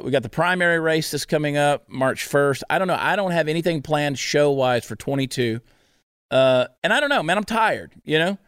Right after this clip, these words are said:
My heart is for Texas right now. We're focused on that, and, and we'll see where we go. So come out and hang with us. Um,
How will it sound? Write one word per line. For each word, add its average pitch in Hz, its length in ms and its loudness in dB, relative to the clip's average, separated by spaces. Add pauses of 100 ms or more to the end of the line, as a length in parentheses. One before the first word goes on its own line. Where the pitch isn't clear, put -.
(340)
My 135 100 2
heart 185 240 2
is 185 100 -6
for 170 120 -6
Texas 175 440 -2
right 156 220 2
now. 151 220 0
We're 135 100 -2
focused 147 400 0
on 139 140 0
that, 135 360 -2
and, 113 220 -4
and 120 140 -8
we'll 127 80 -2
see 127 160 -2
where 120 100 -4
we 113 100 -4
go. 110 200 0
So 123 120 -8
come 202 140 -2
out 180 140 0
and - 20 -8
hang 151 160 -2
with 139 140 -2
us. - 180 -4 (500)
Um, 120 420 0